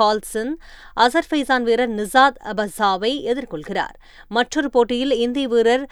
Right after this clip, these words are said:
பிரக்யானந்தா மூன்றாம் நிலை வீரராக அமெரிக்காவின் ஃபேபியானா கருவானாவை எதிர்கொள்கிறார். உலகக்கோப்பை செஸ் போட்டியில் விஸ்வநாதன் ஆனந்திற்கு பிறகு அரையிறுதியில் விளையாடும் இரண்டாவது இந்தியர் என்ற பெருமையை பிரக்யானந்தா பெற்றுள்ளார்.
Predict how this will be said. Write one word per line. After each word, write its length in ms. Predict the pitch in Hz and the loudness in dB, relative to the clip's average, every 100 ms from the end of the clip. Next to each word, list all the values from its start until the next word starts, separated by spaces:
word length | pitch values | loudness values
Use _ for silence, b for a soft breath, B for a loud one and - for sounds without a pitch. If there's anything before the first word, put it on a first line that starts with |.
| - | 0
பிரக்யானந்தா 720 | 247 247 302 247 196 196 240 | 2 2 -2 -2 0 4 4
மூன்றாம் 400 | 226 277 302 285 | 4 -2 -2 -2
நிலை 180 | 262 233 | 0 0
வீரராக 520 | 208 208 208 202 269 | 0 0 2 2 0
அமெரிக்காவின் 640 | 214 214 202 208 202 262 294 b - | -2 -4 2 2 2 -4 -6 b 0
ஃபேபியானா 640 | 277 277 294 262 214 202 214 - | 2 4 2 2 2 0 -4 -4
கருவானாவை 640 | 202 196 196 190 180 233 277 | -4 0 0 0 0 0 0
எதிர்கொள்கிறார். 680 | 180 170 165 165 208 - - B B | -4 -4 -8 -4 0 0 -4 B B
உலகக்கோப்பை 600 | 214 247 254 247 226 233 | 4 4 2 -2 0 0
செஸ் 280 | - 269 - | -2 -6 -2
போட்டியில் 460 | 240 233 240 262 226 | -2 -2 -2 -2 -2
விஸ்வநாதன் 560 | 226 262 240 226 226 214 | -4 -4 -2 -2 -2 -4
ஆனந்திற்கு 380 | 226 214 226 | -6 -6 -6
பிறகு 320 | 247 269 277 220 | -2 -2 -2 -2
அரையிறுதியில் 600 | 220 240 247 240 226 226 | 0 0 -2 -4 -4 -4
விளையாடும் 400 | 208 214 214 208 | -4 0 0 0
இரண்டாவது 460 | 220 247 262 240 208 | -2 2 4 4 0
இந்தியர் 320 | 226 262 262 | -4 -2 -2
என்ற 220 | 226 202 | -2 -6
பெருமையை 400 | 202 196 202 226 269 | -8 -6 -4 -4 -4
பிரக்யானந்தா 540 | 208 190 196 196 226 269 | -6 -4 -4 -2 -4 -4
பெற்றுள்ளார். 480 | - 165 160 - | -8 -8 -8 -10